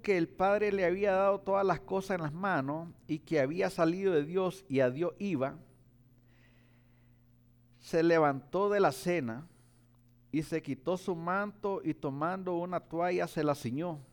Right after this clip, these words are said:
Luego puso agua en un lebrillo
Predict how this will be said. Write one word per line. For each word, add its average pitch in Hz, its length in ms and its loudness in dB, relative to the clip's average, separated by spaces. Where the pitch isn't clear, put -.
Luego 185 320 2
puso 190 540 -6
agua 190 480 2
en 151 60 0
un 180 320 -4
lebrillo 160 580 -4